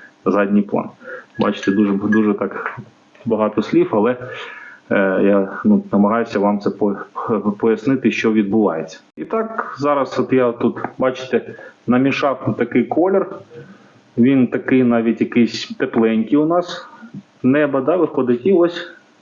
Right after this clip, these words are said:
поруч кладу, бачите, що майже він однаковий з нашим дальнім планом, тому що ми робимо? Ми його трошки все ж таки, що будемо висвітляти. От. Ну, по краям тут можна його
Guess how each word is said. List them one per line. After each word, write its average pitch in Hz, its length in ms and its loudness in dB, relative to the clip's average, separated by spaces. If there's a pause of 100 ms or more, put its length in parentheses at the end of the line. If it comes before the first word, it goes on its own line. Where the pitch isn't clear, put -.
(240)
поруч 135 320 2
кладу, 151 400 0
бачите, 143 480 0
що 123 220 0 (540)
майже 131 360 2
він 127 160 2
однаковий 113 640 0 (540)
з 107 140 0
нашим 113 360 2
дальнім 117 340 0
планом, 196 360 2
тому 143 280 0
що 180 200 0
ми 196 120 4
робимо? 165 640 0
Ми 160 240 4
його 131 400 2
трошки 127 420 0
все 117 200 -2
ж - 120 -12
таки, 120 400 0
що 131 280 -2 (500)
будемо 123 400 2
висвітляти. 120 800 0 (520)
От. - 180 -6
Ну, 131 100 0
по 160 120 -4
краям 180 380 0
тут 147 160 -2
можна 135 320 2
його 120 460 2